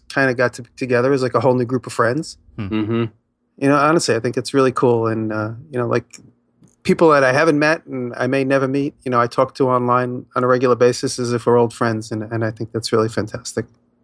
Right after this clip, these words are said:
Speaker 1: So.
Speaker 3: Yeah,
Speaker 2: Absolutely.
Speaker 3: I, I totally agree with you.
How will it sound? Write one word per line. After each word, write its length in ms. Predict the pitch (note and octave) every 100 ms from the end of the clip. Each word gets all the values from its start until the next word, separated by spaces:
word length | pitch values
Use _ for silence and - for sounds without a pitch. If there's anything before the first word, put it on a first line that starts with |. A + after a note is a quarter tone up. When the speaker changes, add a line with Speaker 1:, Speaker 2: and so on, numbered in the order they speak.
| _
Speaker 1:
So. 260 | - - - - _ -
Speaker 3:
Yeah, 100 | G#2+
Speaker 2:
Absolutely. 460 | A#2+ A2+ F#2 F2 F2
Speaker 3:
I, 60 | - _ _ A#2+
I 20 |
totally 380 | A#2+ A#2+ G#2 F#2+
agree 160 | G2
with 120 | F#2+
you. 120 | F#2+